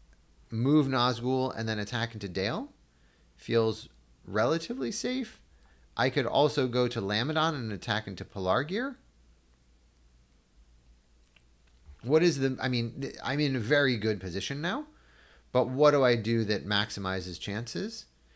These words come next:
Basically, these four eyes and the zero, yeah, I don't think I play Foul Thing here.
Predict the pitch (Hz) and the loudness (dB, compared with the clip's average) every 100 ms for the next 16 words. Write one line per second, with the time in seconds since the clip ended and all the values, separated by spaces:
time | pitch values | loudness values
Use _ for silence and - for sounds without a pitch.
0 | _ - - 165 175 180 - 147 135 120 | _ -20 -2 0 2 0 0 0 0 0
1 | 127 - - 180 170 120 120 120 117 107 | -2 -4 -2 2 2 4 4 4 2 0
2 | 104 - - _ _ - 110 98 95 110 | -4 -10 -16 _ _ -8 -4 -4 -4 -4
3 | 113 131 147 127 147 233 - - 175 208 | -6 -6 -6 -2 -2 -2 -6 -10 -6 0
4 | - - 110 - 101 107 64 80 87 58 | -2 0 -4 -2 -4 -4 -8 -14 -14 -14
5 | - | -16